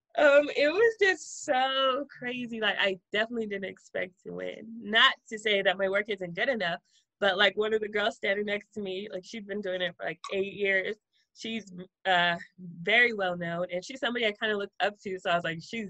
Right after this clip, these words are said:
definitely taking it." So to win next to her, but it was amazing meeting all of them, all the customizers that I know on Instagram. We finally met in person, and we're just, like,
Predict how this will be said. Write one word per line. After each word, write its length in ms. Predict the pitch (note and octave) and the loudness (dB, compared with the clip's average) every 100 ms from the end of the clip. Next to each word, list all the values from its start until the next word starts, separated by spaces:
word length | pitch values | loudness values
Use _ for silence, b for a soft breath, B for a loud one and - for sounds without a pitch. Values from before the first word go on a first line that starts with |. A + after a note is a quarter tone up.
| D#3+ - | -8 2
definitely 360 | F3+ F#3+ F3 | 2 2 -10
taking 340 | F3 E3 E3+ F3 | -6 -6 -6 -10
it." 140 | - _ b b b _ | -12 _ b b b _
So 240 | - G3 G#3 | -2 0 0
to 100 | B3 | -4
win 300 | G#3 A3+ A3+ | 2 2 4
next 460 | G#3+ A3 A3+ A#3 - | 2 2 0 -10 -6
to 100 | B3+ | -4
her, 340 | A#3 A3+ B3+ - _ _ - | 0 0 0 -6 _ _ 0
but 80 | A#3+ | 4
it 60 | |
was 240 | F4 A4+ F#4 | 6 6 6
amazing 500 | A#3+ B3+ C#4 C#4+ B3+ | 2 6 6 4 0
meeting 220 | A#3 C4 | 0 2
all 160 | B3+ B3+ | 6 4
of 80 | A#3+ | 4
them, 220 | B3 A#3+ F#3+ | 0 2 2
all 160 | G#3+ | 2
the 80 | B3 | 2
customizers 600 | B3+ A#3 A#3+ A3 G#3 A3+ | -4 -2 4 4 4 2
that 180 | G3+ F#3+ | 4 4
I 80 | F#3 | 4
know 200 | G3+ G3 | 0 0
on 80 | F#3 | 0
Instagram. 640 | F#3 G3+ G#3 G#3 G3+ G#3 A3 | 0 -2 -4 -2 0 0 -2
We 160 | G3+ G#3 G#3+ | -4 -2 4
finally 260 | G3 G3 | 4 4
met 200 | G3 D#3+ | 0 0
in 80 | F3+ | -2
person, 520 | - G#3+ A#3+ G#3+ G#3 | -4 -2 -2 0 0
and 100 | F#3+ | 2
we're 120 | G3+ | 2
just, 160 | G#3+ D#4 | 2 2
like, 160 | C4+ | 0